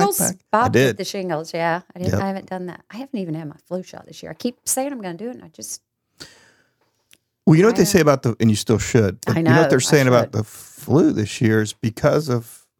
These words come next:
Speaker 2: of all this distancing and covering, the flu's actually gone down
Speaker 1: Hmm.
Speaker 2: because, uh,
Speaker 1: They
Speaker 2: or
Speaker 1: just,
Speaker 2: they
Speaker 1: they
Speaker 2: think it
Speaker 1: just call it covid. <laughs>
Speaker 2: <laughs> Yeah. Yeah, you're getting covid instead.
Speaker 1: Yeah.
Speaker 2: But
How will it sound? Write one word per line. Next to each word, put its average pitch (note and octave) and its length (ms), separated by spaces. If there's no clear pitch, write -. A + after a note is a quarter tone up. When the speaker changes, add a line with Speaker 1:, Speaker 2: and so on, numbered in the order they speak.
Speaker 2:
of A#2 120
all A2 160
this - 500
distancing B2+ 720
and G2+ 280
covering, C3+ 540
the B2+ 80
flu's C3+ 400
actually A2 340
gone A2 280
down A2 500
Speaker 1:
Hmm. A#3+ 140
Speaker 2:
because, B2+ 360
uh, A2 340
Speaker 1:
They C#3 80
Speaker 2:
or C3+ 140
Speaker 1:
just, - 20
Speaker 2:
they B2+ 60
Speaker 1:
they B2 40
Speaker 2:
think G#3 280
it - 20
Speaker 1:
just - 160
call E3 220
it - 100
covid. - 640
<laughs> - 20
Speaker 2:
<laughs> - 20
Yeah. G3 180
Yeah, D3+ 100
you're B2+ 140
getting B2+ 220
covid B2+ 320
instead. C#3 380
Speaker 1:
Yeah. C#3+ 280
Speaker 2:
But - 180